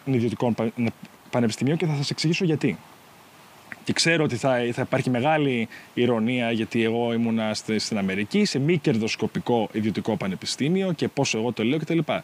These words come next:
σ-, θα σας εξηγήσω. Άμα είναι να λέμε μόνο για μη κερδοσκοπικά πανεπιστήμια και όχι για κερδοσκοπικά, το οποίο είναι κάτι το οποίο δεν είναι ξεκαθαρισμένο. Συνομίζω σε συνέντευξη μαζί σας, μάλιστα, ο Πρωθυπουργός είχε πει ότι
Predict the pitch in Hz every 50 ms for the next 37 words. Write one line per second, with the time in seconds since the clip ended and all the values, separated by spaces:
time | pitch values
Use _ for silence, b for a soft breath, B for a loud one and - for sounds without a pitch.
0 | - - 170 160 - - - - - 175 170 170 - 175 - 196 175 165 156 -
1 | - - - - - B B B B B B B B B B B B B B -
2 | - - - - - - - - - - - - - 170 202 226 220 208 202 214
3 | 220 220 226 226 226 226 226 - - - - - - - - 151 151 151 175 190
4 | 196 190 175 165 185 196 202 202 175 185 175 185 160 - 185 147 151 147 - -
5 | 147 139 143 156 135 - - 104 98 87 - - - 101 87 82 - - - -
6 | - - 170 190 190 - 175 151 120 127 135 127 123 120 127 - - - - 156
7 | 135 120 113 110 - - 113 98 - 98 - 101 104 - - - 214 202 165 208
8 | 208 202 - - 190 - 214 196 170 202 208 196 - - - 175 156 143 127 -
9 | 135 120 120 113 98 107 117 110 101 95 92 87 - - - - - - - -
10 | - - 143 143 165 196 214 202 208 170 - 160 190 202 180 - - 190 175 165
11 | 143 143 233 214 - 139 117 113 120 113 113 110 104 - - 117 113 113 113 -
12 | 123 - - 120 104 127 120 120 127 110 120 110 - 107 - 139 127 123 113